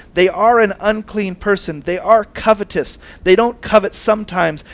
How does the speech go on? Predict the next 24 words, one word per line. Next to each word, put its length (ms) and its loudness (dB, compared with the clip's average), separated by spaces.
They're 100 2
not 160 0
trying 280 -2
to 60 -4
get 160 0
over 280 0
it. 120 -10
That's 280 0
who 180 -4
they 180 0
are, 340 0
what 260 2
they 100 4
are. 140 6
They 160 -2
are 220 2
idolaters. 560 -2
They 80 -2
have 140 0
no 100 -4
inheritance. 340 -6
In 60 0
other 100 2
words, 200 -4